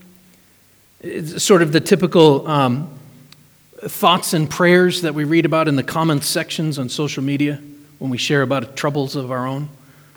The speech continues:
tragedies? Is it just sort of those well-wishing, or is it more than that? I would argue that it's much more than that. I-, in these five verses, Psalm twenty, verses one through five,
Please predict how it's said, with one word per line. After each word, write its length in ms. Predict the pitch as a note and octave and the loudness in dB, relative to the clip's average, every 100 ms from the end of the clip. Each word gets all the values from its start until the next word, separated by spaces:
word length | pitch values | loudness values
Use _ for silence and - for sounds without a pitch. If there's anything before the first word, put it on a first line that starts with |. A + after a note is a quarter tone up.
| - | -10
tragedies? 720 | - C#3 B2+ C#3+ D3+ - - - - _ _ _ _ _ - | -4 -4 -4 -6 -6 -8 -16 -20 -20 _ _ _ _ _ -14
Is 120 | D3+ | -12
it 100 | - | -2
just 240 | A3+ - | 2 4
sort 180 | A#3+ G#3 | 6 6
of 100 | F3 | 6
those 240 | F3 D#3+ | 4 2
well-wishing, 1040 | C#3 C3+ E3 E3+ D#3 F3+ - G3 G3 - - - - - | 0 2 6 6 6 2 2 0 0 -4 -16 -20 -20 -10
or 120 | - F#3 | 0 2
is 120 | G3+ | 2
it 120 | A3 | 2
more 320 | F3+ F#3 G3+ | 4 6 6
than 180 | D#3+ B2+ | 4 2
that? 240 | A2+ G2 G#2+ - - - _ _ _ _ _ _ _ _ _ _ _ _ _ _ _ _ - - _ - | -2 -6 -10 -18 -20 -20 _ _ _ _ _ _ _ _ _ _ _ _ _ _ _ _ -20 -20 _ -16
I 160 | C#3+ | -10
would 160 | B2+ A#2+ | -6 -2
argue 280 | B2+ A#2+ A2+ | -2 0 0
that 120 | A#2 | 0
it's 160 | A#2 | 0
much 300 | C#3 C3+ C3+ | -2 -2 -2
more 220 | C#3+ A#2+ A2 | -4 -4 -4
than 160 | G#2+ | -8
that. 200 | G#2+ G#2+ - - _ _ _ _ _ _ _ _ _ _ | -10 -10 -16 -20 _ _ _ _ _ _ _ _ _ _
I-, 40 | D#3+ | -6
in 200 | E3+ D#3+ | 0 4
these 240 | G3+ F#3 | 6 4
five 400 | - G3 F#3+ F#3 | 2 2 4 4
verses, 760 | C#3 E3+ F3 - C3 D3+ - - | 4 4 4 2 -4 -4 -8 -2
Psalm 280 | G3 E3 C#3+ | 0 0 0
twenty, 300 | - F3 D#3 | 0 2 2
verses 380 | C#3+ D3+ D#3 C3+ | 0 -2 -4 -4
one 220 | D#3 D#3+ | -4 -4
through 160 | D#3 | -4
five, 520 | B2 - D3+ B2+ A#2+ | -6 -2 0 0 -2